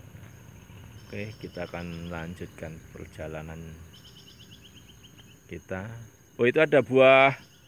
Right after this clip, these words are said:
pohon duren tuh, Pak. Itu tuh, tuh. Tapi tinggi, saya. Itu ada pohon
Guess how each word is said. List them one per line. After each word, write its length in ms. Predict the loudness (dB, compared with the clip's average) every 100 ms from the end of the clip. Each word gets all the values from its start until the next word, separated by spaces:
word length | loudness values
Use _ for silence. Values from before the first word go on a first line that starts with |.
| _ -20 _
pohon 320 | 2 6 6
duren 480 | 4 4 6 6 4
tuh, 80 | -10
Pak. 120 | -16 _ _ _ -20 -20 _ -20 -20 -20 _ _ -20 -20 -20 -20 _ _ _ -16
Itu 240 | -4 -2
tuh, 80 | 0
tuh. 180 | -2 -4 -10 _ _ _ _ _ _ -20 -10
Tapi 240 | -2 0 2
tinggi, 400 | 0 2 2 2
saya. 160 | -2 -6 -16 -20 -20 _ _ _ _ _ _ _ _ _ _ -18
Itu 80 | -14
ada 160 | -14
pohon 240 | -12 -12